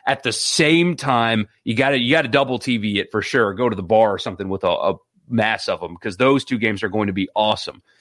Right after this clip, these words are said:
Now, the, what's fascinating to me about the Green Bay situation, obviously, is Aaron Rodgers. He's trying to get out.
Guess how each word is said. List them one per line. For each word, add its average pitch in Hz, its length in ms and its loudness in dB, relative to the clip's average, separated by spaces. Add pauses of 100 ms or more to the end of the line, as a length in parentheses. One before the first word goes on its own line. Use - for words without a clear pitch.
(160)
Now, 120 140 0
the, 113 160 -4 (440)
what's 127 360 2 (180)
fascinating 156 640 2
to - 100 -8
me 151 240 2
about 104 300 0
the 110 60 -8
Green 123 320 0
Bay 127 160 4
situation, 92 640 -8
obviously, 120 600 0
is 92 100 -6
Aaron 104 260 0
Rodgers. 101 560 -2 (240)
He's 208 260 2
trying 151 340 0
to 104 40 -4
get 92 220 -4
out. 95 240 -2